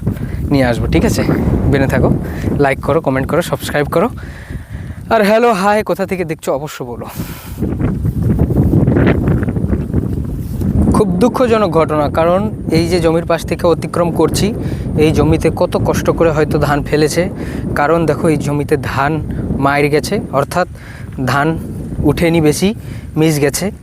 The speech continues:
এত সুন্দর বর্ষা হওয়ার পরে কোথায় কোথায় এক দুই, এক দুই, একদম পাতলা পাতলা একটা দুটা দেখা যাচ্ছে। তার মানে কত পরিমাণে ধান নষ্ট হয়ে গেছে। এই, হ্যাঁ, ওই, ওই পাশের জমিতেও,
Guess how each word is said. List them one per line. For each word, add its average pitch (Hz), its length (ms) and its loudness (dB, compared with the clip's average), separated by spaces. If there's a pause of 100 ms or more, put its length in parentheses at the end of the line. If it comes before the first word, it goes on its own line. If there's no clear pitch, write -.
এত 147 200 -2
সুন্দর 147 380 0
বর্ষা 143 340 0
হওয়ার 147 240 2
পরে 147 360 0 (720)
কোথায় 147 320 0
কোথায় 147 340 0 (580)
এক 147 240 4
দুই, 151 260 4
এক 143 180 0
দুই, 147 280 2 (580)
একদম 147 360 0
পাতলা 147 300 0
পাতলা 147 300 2
একটা 147 220 0
দুটা 147 240 0
দেখা 139 240 0
যাচ্ছে। 143 360 0 (260)
তার 143 180 2
মানে 147 200 2 (120)
কত 220 500 0 (120)
পরিমাণে 165 440 2
ধান 143 200 -2
নষ্ট 143 300 -4
হয়ে 143 220 2
গেছে। 143 240 0
এই, 135 180 -2 (640)
হ্যাঁ, 156 260 0
ওই, 156 260 4
ওই 160 120 4
পাশের 156 300 -2
জমিতেও, 160 480 2